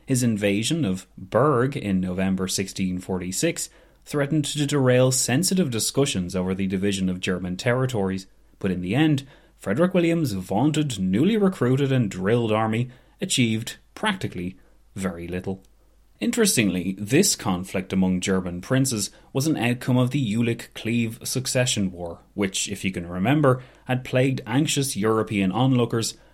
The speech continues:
as far back as sixteen oh eight. Negotiations over who would succeed to the wealthy but disconnected duchies of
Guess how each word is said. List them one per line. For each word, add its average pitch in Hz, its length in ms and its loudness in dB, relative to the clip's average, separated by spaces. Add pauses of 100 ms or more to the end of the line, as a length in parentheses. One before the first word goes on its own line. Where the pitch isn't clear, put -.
as 139 160 -4
far 117 320 2
back 95 280 -2
as 107 140 0
sixteen 95 800 -2
oh 90 200 -6
eight. 117 260 -6 (520)
Negotiations 123 920 2
over 98 300 2
who 107 120 0
would 98 160 0
succeed 104 640 -2
to 95 80 -8
the 92 120 -4
wealthy 98 520 0
but 92 240 -6
disconnected 98 720 -2
duchies 107 540 -2
of 90 240 -6